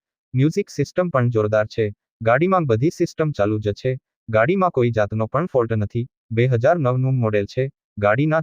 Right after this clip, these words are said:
ચાર ટાયર પણ સારા છે. ખૂબ સાચવેલી ગાડી છે, રૂબરૂ પણ મુલાકાત કરી શકો છો. ફર્સ્ટ પેલો ઓનર ગાડી છે. એન્જિન પાવરફુલ છે, અમદાવાદ પાસિંગ છે, પેટ્રોલ અને સી એન જી બંને છે.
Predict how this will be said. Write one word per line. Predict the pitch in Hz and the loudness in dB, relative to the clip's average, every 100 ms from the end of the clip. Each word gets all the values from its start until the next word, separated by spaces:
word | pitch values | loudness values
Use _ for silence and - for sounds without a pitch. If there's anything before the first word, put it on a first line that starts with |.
| - | 2
ચાર | 127 | 0
ટાયર | 135 110 120 | 2 0 0
પણ | 131 160 - | -2 -2 0
સારા | 98 95 | 0 -2
છે. | - 92 _ _ _ _ _ _ _ | -6 -8 _ _ _ _ _ _ _
ખૂબ | - 233 - | -4 -2 0
સાચવેલી | 120 160 165 190 | -2 2 2 2
ગાડી | 135 113 131 | 2 2 0
છે, | - 98 92 _ 131 | -2 -4 -6 _ 0
રૂબરૂ | 147 208 240 | 4 4 2
પણ | - 185 151 | 2 0 2
મુલાકાત | 117 120 135 151 | 2 2 0 0
કરી | 117 127 | 0 0
શકો | - 127 135 | -2 -4 -4
છો. | - 101 98 _ _ - | -2 -6 -6 _ _ -6
ફર્સ્ટ | 135 - 220 | -6 -2 0
પેલો | 117 127 131 | 2 2 2
ઓનર | 120 156 | 0 0
ગાડી | 117 98 98 | 0 0 -2
છે. | 98 87 _ _ _ _ _ _ - | -4 -6 _ _ _ _ _ _ -2
એન્જિન | 147 190 233 | 0 2 0
પાવરફુલ | 208 113 123 143 135 131 - | 2 2 2 0 -2 -2 -2
છે, | 98 - _ | -4 -4 _
અમદાવાદ | 127 143 196 208 196 127 | 0 4 4 4 2 0
પાસિંગ | 110 - 135 127 | 0 0 -2 -2
છે, | 107 98 _ - | -4 -4 _ -2
પેટ્રોલ | 139 147 233 220 | -2 2 2 4
અને | 131 143 | 0 -2
સી | - 131 | 0 0
એન | 170 | 0
જી | 220 | 0
બંને | 127 120 110 | 0 0 -2
છે. | - | -2